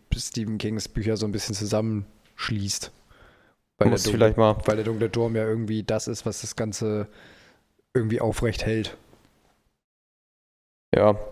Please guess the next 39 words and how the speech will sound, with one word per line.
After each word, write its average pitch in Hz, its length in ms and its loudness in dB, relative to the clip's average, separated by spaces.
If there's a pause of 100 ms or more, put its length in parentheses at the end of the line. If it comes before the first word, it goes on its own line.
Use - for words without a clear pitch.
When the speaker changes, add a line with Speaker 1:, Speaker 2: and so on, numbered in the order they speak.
(760)
Speaker 2:
Ich - 80 -4
weiß 131 180 2
nur, 131 80 4
dass 113 140 2
ich 107 80 -6
jetzt 113 140 4
auf - 140 0
jeden 117 200 2
Fall 113 120 8
erstmal 107 280 4
die 107 60 -2
nächsten 107 300 -2
Tage 107 240 4
vorm 113 200 2
Schlafen 107 340 4
gehen 110 180 2
oder 104 180 4
f-, - 240 -6
zum 101 200 -2
Einschlafen 107 440 4
und 110 140 2
whatever 107 440 6
Speaker 1:
Immer 160 160 6
mit 156 140 8
Speaker 2:
immer - 80 10
Speaker 1:
Licht 143 120 4
im 135 80 0
Flur 120 200 4
jetzt. 113 260 4
<laughs> - 880 -10
Speaker 2:
Licht 147 260 4
im 147 120 6
Flur 160 500 8 (100)
und 123 340 2
irgendwas, 127 600 6
was 120 220 4
Comedy-mäßiges 113 760 4
gucken, 113 260 2
was 107 220 4